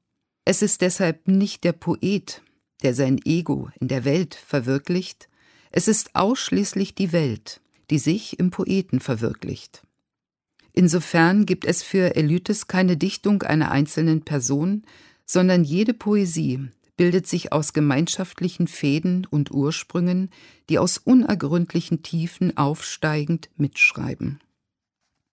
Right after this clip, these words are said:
Odysseas Elitis wurde neunzehnhundertelf auf der Insel Kreta geboren. Seine Eltern stammen von der Insel Lesbos.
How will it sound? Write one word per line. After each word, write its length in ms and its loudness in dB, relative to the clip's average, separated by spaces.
Odysseas 560 2
Elitis 560 -2
wurde 240 4
neunzehnhundertelf 1120 2
auf 220 -4
der 200 -2
Insel 300 0
Kreta 420 -2
geboren. 640 -6
Seine 280 4
Eltern 380 2
stammen 380 0
von 220 2
der 100 2
Insel 320 2
Lesbos. 640 -4